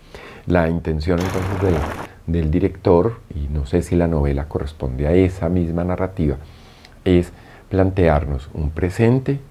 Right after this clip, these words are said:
que nos lleva a un pasado. Hay un momento donde uno se sorprende porque le dicen que es solo un día de juicio, pero parecieran que son varios días. Entonces hacen un presente, que es ese juicio, interrumpido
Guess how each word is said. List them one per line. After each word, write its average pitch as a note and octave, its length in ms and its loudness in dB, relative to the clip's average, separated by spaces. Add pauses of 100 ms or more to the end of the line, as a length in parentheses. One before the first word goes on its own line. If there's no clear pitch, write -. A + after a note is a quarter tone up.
(200)
que E2+ 140 -4
nos D#2 200 0
lleva D#2 260 4
a - 20 2
un F2 140 0
pasado. F2 600 2
Hay E2+ 120 -2
un D2+ 80 0
momento F2 440 2
donde D#2+ 260 -2 (520)
uno E2 140 -4
se D2+ 120 -8
sorprende D#2+ 520 0
porque F2+ 260 -6
le C#2+ 120 0
dicen C#2+ 340 -2
que D#2 200 -2
es C2+ 160 -10 (100)
solo G2+ 440 2
un F#2+ 100 0
día F2+ 200 6
de F2+ 100 4
juicio, A2 500 0 (400)
pero D#2 140 -4
parecieran D2+ 560 -2
que D2+ 100 -6
son C#2+ 240 -4
varios F2 300 -2
días. F#2 260 2 (440)
Entonces D#2 340 -2
hacen D#2 300 -2 (380)
un F#2 140 2
presente, G2 640 0 (520)
que - 120 -4
es C#2 80 -2
ese D2+ 180 -6
juicio, G2 460 0 (720)
interrumpido F2+ 1080 4